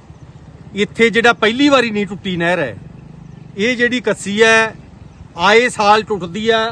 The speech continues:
ਆ ਪਿੱਛੇ ਪੁਲਾਂ ਤੋਂ ਲੈ ਕੇ ਜਿਹੜਾ ਅੱਗੇ ਮਹਿਣੇ ਵਾਲਾ ਪੁਲ ਹੈ, ਇੱਥੇ ਆਏ ਸਾਲ ਟੁੱਟਦੀ ਹੈ। ਇਹ ਸਰਕਾਰ ਦੀ ਵੱਡੀ ਨਾਕਾਮੀ ਹੈ, ਕਿਉਂਕਿ ਆ ਜਿਹੜੀ ਹੈ ਸਫਾਈ ਨਹੀਂ ਕਰਾਈ,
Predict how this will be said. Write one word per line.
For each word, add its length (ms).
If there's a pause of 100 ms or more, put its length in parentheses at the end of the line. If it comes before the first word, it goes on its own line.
(120)
ਆ 160
ਪਿੱਛੇ 380
ਪੁਲਾਂ 420
ਤੋਂ 220
ਲੈ 160
ਕੇ 300 (400)
ਜਿਹੜਾ 260
ਅੱਗੇ 220
ਮਹਿਣੇ 220
ਵਾਲਾ 180
ਪੁਲ 220
ਹੈ, 120 (840)
ਇੱਥੇ 340
ਆਏ 240
ਸਾਲ 300
ਟੁੱਟਦੀ 460
ਹੈ। 280 (640)
ਇਹ 180 (120)
ਸਰਕਾਰ 500
ਦੀ 160
ਵੱਡੀ 280
ਨਾਕਾਮੀ 500
ਹੈ, 100 (880)
ਕਿਉਂਕਿ 580 (560)
ਆ 160
ਜਿਹੜੀ 260
ਹੈ 60
ਸਫਾਈ 380
ਨਹੀਂ 140
ਕਰਾਈ, 320